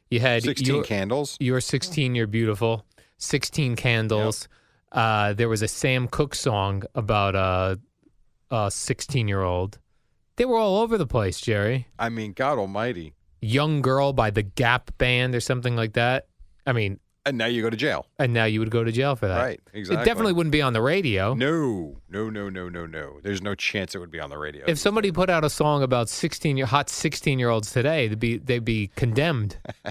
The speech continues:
Speaker 2: <laughs>
Speaker 1: Not
Speaker 2: They
Speaker 1: number one on the Billboard
Speaker 2: No, they w-,
Speaker 1: charts.
Speaker 2: they would be banned from the business, I
Speaker 1: Banned.
Speaker 2: would think. Exactly.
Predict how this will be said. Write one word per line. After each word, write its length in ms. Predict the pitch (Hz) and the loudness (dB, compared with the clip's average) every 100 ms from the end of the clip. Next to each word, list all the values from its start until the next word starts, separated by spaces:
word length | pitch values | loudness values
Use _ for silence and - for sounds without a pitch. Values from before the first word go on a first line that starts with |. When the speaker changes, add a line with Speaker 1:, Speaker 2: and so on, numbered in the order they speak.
| - | -12
Speaker 2:
<laughs> 400 | - - _ - | -16 -16 _ 0
Speaker 1:
Not 200 | 143 - | 2 4
Speaker 2:
They 80 | 156 | 2
Speaker 1:
number 240 | 151 143 | 4 2
one 220 | 139 143 | 4 4
on 100 | 135 | 4
the 80 | 123 | 4
Billboard 420 | 117 180 147 110 120 | 2 2 0 2 2
Speaker 2:
No, 60 | |
they 60 | 120 | 2
w-, 200 | 104 95 | 2 2
Speaker 1:
charts. 140 | 107 120 | 0 -2
Speaker 2:
they 100 | 131 | 0
would 200 | 120 104 | -2 -2
be 100 | 101 | -2
banned 480 | 95 101 98 95 | 0 0 0 -4
from 200 | - 98 | -4 -6
the 100 | 92 | -6
business, 420 | 78 113 190 170 113 | -2 2 4 4 2
I 20 | |
Speaker 1:
Banned. 140 | 85 | 0
Speaker 2:
would 180 | 87 82 | -2 -6
think. 320 | 92 85 - | -8 -8 -8
Exactly. 640 | 107 95 101 98 90 87 | -10 -4 -4 -4 -6 -6